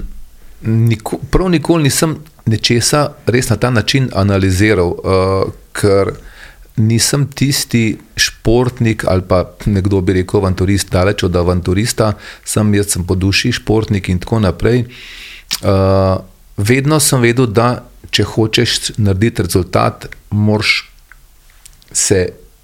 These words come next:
res potruditi, da ne bom rekel kakšne, kakšnega izraza, ko so mi rekli, ko sem prišel v kolesarstvo, če nisi pripravljen urinirati krvi,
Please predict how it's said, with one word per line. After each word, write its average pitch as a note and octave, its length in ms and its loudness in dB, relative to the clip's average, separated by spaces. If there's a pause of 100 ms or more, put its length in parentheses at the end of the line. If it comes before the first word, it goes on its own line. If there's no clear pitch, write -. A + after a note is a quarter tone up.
(240)
res A2 340 2
potruditi, F2 480 0
da F#2 80 0
ne F2+ 100 2
bom G2 200 0
rekel F#2 220 0
kakšne, F#2+ 340 0 (280)
kakšnega G2+ 360 0
izraza, F2+ 440 2
ko F#2 140 -6
so F2+ 160 -2
mi F2 120 2
rekli, F2+ 520 -2
ko E2+ 140 -8
sem E2+ 160 -2
prišel F2 240 0
v F2 40 -4
kolesarstvo, F#2 640 -2
če F2+ 280 0 (540)
nisi F#2+ 580 2 (960)
pripravljen F2+ 800 0 (600)
urinirati A2 600 2
krvi, G#2+ 380 2